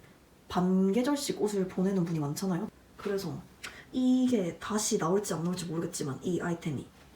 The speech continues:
추천! 이런 거 발견하시면 그냥 이걸로 구매하셔도 될 듯? 막 굳이 수납함을 여러 개 살 필요는 없는 것 같아요. 은행에 갔다 왔는데요. 자기 거주지나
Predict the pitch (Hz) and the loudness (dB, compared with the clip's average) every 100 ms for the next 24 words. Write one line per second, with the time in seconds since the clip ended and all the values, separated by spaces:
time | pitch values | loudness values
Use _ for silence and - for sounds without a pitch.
0 | - - - - - 285 - - 175 - | -20 -20 -20 -20 -6 -6 -4 -8 -8 -2
1 | 240 247 214 170 143 - 180 202 180 175 | 0 2 2 0 -2 -4 -2 -2 -2 -2
2 | 160 156 175 170 254 294 214 190 214 208 | -2 -2 -2 0 0 0 0 0 0 -2
3 | 175 - 151 - - 151 - - - - | -4 -6 -6 -4 -2 -2 -2 -4 -2 0
4 | - - 208 233 247 - 269 294 - 202 | 0 -2 0 2 2 0 2 2 2 0
5 | 175 165 156 180 202 240 269 269 294 220 | 0 0 2 2 0 0 0 0 -2 -2
6 | 160 190 208 185 - - - - - - | -2 -2 -4 -6 -12 -14 -12 -12 -12 -12
7 | - - - - - - - - - 269 | -12 -10 -10 -10 -10 -10 -10 -10 -6 -2
8 | 254 226 208 190 180 175 175 185 180 170 | 0 0 -2 -2 -4 -6 -8 -6 -4 -2
9 | 185 190 170 165 190 170 175 - - - | -2 -2 -4 -4 -4 -6 -8 -12 -10 -12
10 | - - - - - - - - - - | -12 -14 -14 -14 -14 -12 -12 -12 -12 -14
11 | - - - - - - 220 208 202 180 | -14 -18 -18 -18 -16 -8 -4 -4 -2 -4
12 | 175 208 214 202 262 | -4 -4 -2 0 -2